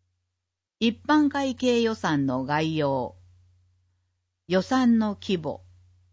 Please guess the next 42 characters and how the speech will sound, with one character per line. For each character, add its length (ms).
令 300
和 180
元 240
年 260
度 300
当 180
初 200
予 160
算、 340
一 120
般 180
会 240
計 400
は 220
七 300
千 320
六 320
億 260
円 220
で、 180
対 340
前 180
年 340
度 120
比 200
零 220
点 300
五 140
パ 180
ー 40
セ 160
ン 100
ト 100
の 180
増 200
加 160
と 100
な 140
り 100
ま 140
し 100
た。 200